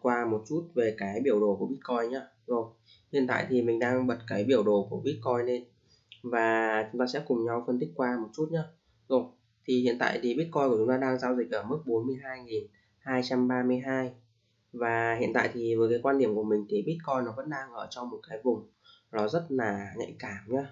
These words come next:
Đó. Về trên cái khung D một thì Bitcoin của chúng ta đang thể hiện một cái xu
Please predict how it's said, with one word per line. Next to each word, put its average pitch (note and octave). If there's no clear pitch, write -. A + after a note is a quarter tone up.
Đó. G#2
Về B2
trên D3
cái A#2+
khung D3
D D3
một A#2
thì A#2
Bitcoin D3+
của A#2
chúng G#2+
ta B2+
đang C3
thể A#2+
hiện F#2
một -
cái G#2+
xu B2+